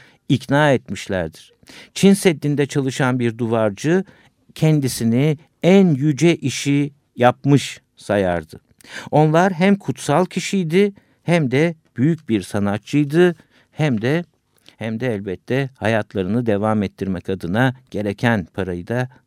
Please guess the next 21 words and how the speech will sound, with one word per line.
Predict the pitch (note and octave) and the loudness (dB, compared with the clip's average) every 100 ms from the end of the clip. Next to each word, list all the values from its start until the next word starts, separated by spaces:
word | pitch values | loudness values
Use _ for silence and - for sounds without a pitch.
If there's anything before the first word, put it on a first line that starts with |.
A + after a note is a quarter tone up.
| _ - | _ -4
oradan | A2 F#2 G#2+ A2+ A#2 - | -2 -2 -4 -4 -4 -6
rahatlıkla | F#2 F#2+ G2 - | -6 -6 -12 -10
kazanırlardı. | G#2+ F#2 F2 E2 D#2+ D#2+ D#2 - - _ _ _ - - - - - - _ _ _ _ - | -6 -6 -4 -6 -6 -6 -8 -12 -20 _ _ _ -20 -20 -20 -20 -20 -20 _ _ _ _ 0
Ee, | F3+ F#3 F3 D#3+ - - - | 4 6 4 2 -6 -14 -2
ne | F#3+ | 0
var | D3 A2 | 2 0
ki | - F3 E3+ - | 2 2 2 0
işte, | - - C3+ D3 C3 _ - B2+ | -16 -6 -2 -2 -2 _ -12 -6
e, | A#2+ A#2+ A#2 | -4 -2 -4
biraz | A#2+ A2+ | -2 -4
önce | A2 G#2+ A2 B2 G2+ | -4 -2 0 0 -2
söylediğimiz | - G2+ G2 G#2+ A2+ G#2 | -4 -4 -2 -2 -2 -2
gibi, | F2 E2 A#2 A#2 - _ - - - | -4 -4 -2 -4 -8 _ -20 -20 -8
e, | G#2 G2+ | -6 -4
Gutenberg'in | A2 A#2+ A2+ G#2+ F2+ F2+ - A#2 A2 | -4 -2 -2 -2 -4 -4 0 0 0
matbaayı | G#2+ G#2 F#2+ G2 A2 | -2 -4 -6 -2 -2
bulmasından | G2+ G2 F#2+ - G2+ A2+ A2+ F#2 | -2 -2 -4 -4 0 2 0 -2
itibaren | F#2+ F2 - F2+ E2+ F#2 B2 A2 - _ | -6 -8 -8 -10 -8 -2 0 -2 -6 _
sanat | - G#2 A2 B2 - | -12 -6 -2 -4 -4
kavramı | G2 F2+ F2 E2 F2 A#2+ - - - | -6 -4 -6 -4 -2 -2 -4 -20 -18
edebiyatla | - F#2 G2+ G2+ B2 B2+ - F2 D#2+ | -12 -6 -6 0 0 0 -4 -10 -10